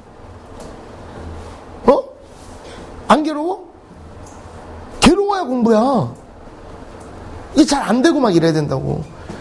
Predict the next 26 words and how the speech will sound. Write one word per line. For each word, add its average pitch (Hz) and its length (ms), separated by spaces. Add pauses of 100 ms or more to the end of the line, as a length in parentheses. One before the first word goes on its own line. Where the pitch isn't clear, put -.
(160)
그러니까 214 340 (380)
그 175 400
옆에 190 280
자, - 160 (160)
보지 208 200
마세요, 151 360
여러분들. 80 280 (160)
볼게요. 190 440 (400)
The 226 180
traditionally 247 1000
trained 226 420 (120)
paper, 220 560
아, 160 160
painters 202 640 (580)
who 269 320
were 185 560
previously 208 800
confined 196 640
mostly 180 640
to 175 100
exact 170 580
copy 185 380
of 190 320 (300)
natural 202 640
object 196 800 (760)
enjoyed 208 640